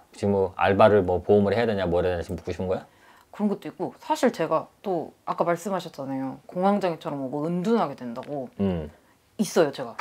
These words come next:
Speaker 2: 조울증이
Speaker 1: 음.
Speaker 2: 약을 먹은 지도 좀 오래됐고,
Speaker 1: 음.
Speaker 2: 이렇게 스트레스를 많이 받으면, 지금도 사실 은둔하다가 나왔거든요.
Speaker 1: 아.
Speaker 2: 네.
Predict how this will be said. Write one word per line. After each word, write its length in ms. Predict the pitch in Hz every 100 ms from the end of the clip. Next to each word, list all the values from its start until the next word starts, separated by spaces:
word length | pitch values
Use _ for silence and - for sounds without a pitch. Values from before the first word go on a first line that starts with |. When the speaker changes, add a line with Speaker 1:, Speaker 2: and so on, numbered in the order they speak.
| -
Speaker 2:
조울증이 1160 | - 190 214 - 185 160 143 135 135 175 135 - _ _ _ _ -
Speaker 1:
음. 300 | 90 80 82 - _ _ _ 175
Speaker 2:
약을 320 | 175 196 220
먹은 240 | 165 165
지도 200 | 151 160
좀 200 | - 165 -
오래됐고, 640 | 151 151 131 - 165 123 -
Speaker 1:
음. 320 | 85 78 76 - _ _ _ _ _ _ _ _ _ -
Speaker 2:
이렇게 680 | 202 202 196 - 185 156
스트레스를 440 | 143 - 381 370 220
많이 220 | 143 139
받으면, 280 | 143 143 143
지금도 340 | - 220 262
사실 240 | 269 302 233
은둔하다가 560 | 160 185 220 220 - 123
나왔거든요. 440 | 131 131 - - - - - - - -
Speaker 1:
아. 420 | 78 76 73 73
Speaker 2:
네. 220 | 170 139